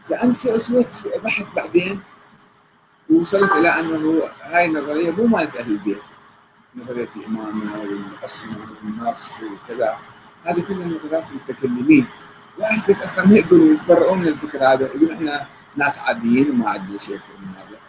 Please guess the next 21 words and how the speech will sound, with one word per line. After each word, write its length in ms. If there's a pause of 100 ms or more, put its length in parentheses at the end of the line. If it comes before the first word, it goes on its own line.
(600)
علماء 500
أبرار، 260
شيعتهم 540
المقربين 800 (140)
أيام 320
زمانهم 500 (500)
كانوا 200
يقولون: 340
"الأئمة 640
علماء 560
أبرار 420
أتقياء، 520 (1400)
شهداء، 720 (140)
ثوار، 680 (160)
مصلحين"، 720 (320)
كله 180
صحيح 460
هذا. 140 (1400)
مجسدين 560
الإسلام 380
فيهم، 480